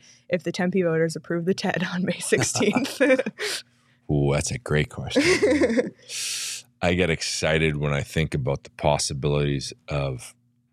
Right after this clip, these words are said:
Speaker 2: having that rink, um, in Tempe. It would be a game changer for this organization. Might be the biggest thing that's ever happened to this organization because of the fact that you can put two practice rinks underneath,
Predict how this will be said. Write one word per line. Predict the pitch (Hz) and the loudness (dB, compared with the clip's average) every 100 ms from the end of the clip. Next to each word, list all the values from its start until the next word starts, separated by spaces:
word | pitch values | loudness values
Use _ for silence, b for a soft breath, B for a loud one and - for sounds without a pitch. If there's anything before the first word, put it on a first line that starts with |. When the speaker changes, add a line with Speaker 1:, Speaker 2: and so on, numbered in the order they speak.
| _ _ _ - | _ _ _ -12
Speaker 2:
having | - - 80 76 78 | -6 -2 0 0 0
that | 71 65 | -2 -4
rink, | 71 71 71 - - _ _ _ - | -4 -6 -8 -12 -20 _ _ _ -8
um, | - 65 - - - | -6 -6 -8 -8 -2
in | 78 | -2
Tempe. | - 76 67 67 65 - - | 0 -2 -4 -6 -10 -8 0
It | 90 95 | 2 4
would | 82 71 | 2 2
be | 78 73 | 2 2
a | |
game | 65 76 76 73 | 0 0 0 0
changer | - 73 71 67 | 0 0 -2 -4
for | - | -6
this | 71 69 | -6 -2
organization. | 73 69 69 67 64 67 67 64 - b b b b b | -2 -2 -4 -6 -8 -12 -12 -14 -16 b b b b b
Might | 90 90 85 | 0 0 2
be | 85 | 0
the | 127 | 0
biggest | 90 82 80 | 2 2 2
thing | 87 80 | 0 2
that's | 76 71 80 | 0 0 -2
ever | 73 71 | -2 -2
happened | 78 76 - 73 - | 0 0 -2 -6 -6
to | - 98 | 0 2
this | 85 78 - 92 | 4 0 -2 -2
organization | 80 78 73 69 76 76 - 69 | 0 0 -2 -2 -2 -2 -2 -6
because | 71 - 82 85 78 | -10 -4 0 2 0
of | 76 71 b b b _ | -2 -4 b b b _
the | 80 | -8
fact | - 80 76 - | -2 0 0 -2
that | 73 80 | -4 -4
you | |
can | 76 76 | -2 -4
put | - 76 - | -2 -2 -2
two | - 90 | -4 -2
practice | - 78 73 78 - | 0 0 0 -4 -4
rinks | 78 78 - | -2 -2 -2
underneath, | 76 71 78 82 - | -2 0 2 0 -2